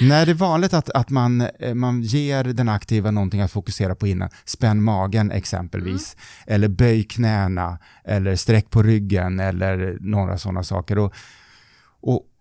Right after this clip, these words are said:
Speaker 1: ibland måste man. Man känner att man måste säga det. Men det är inte lika effektivt som de har,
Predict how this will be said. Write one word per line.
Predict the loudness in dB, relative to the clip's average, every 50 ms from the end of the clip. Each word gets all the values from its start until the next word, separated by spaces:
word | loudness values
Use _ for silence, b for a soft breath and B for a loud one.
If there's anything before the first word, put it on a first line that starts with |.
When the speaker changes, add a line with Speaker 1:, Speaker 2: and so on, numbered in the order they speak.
| _ _
Speaker 1:
ibland | 0 4 4 6 6 6 4 4
måste | 2 2 0 -2 -2 0
man. | 2 2 2 2 2 4
Man | 4 4
känner | 4 4 2 2 4 2
att | 2 2
man | 2 2 2
måste | 2 0 -2 -4 -6 -4
säga | -2 -2 0 0 0
det. | -2 -2 -4 -2 0
Men | 2 2 2
det | 2 2
är | 2 2 2 2 2
inte | 0 0 0 0
lika | -2 -2 0 0 0
effektivt | 0 0 -2 -4 -2 0 0 0 0 -2
som | -4 -2 -2 -2 -2 -2 -2
de | -4 -4 -4
har, | -4 -4 -4 -2 -4 -4 -6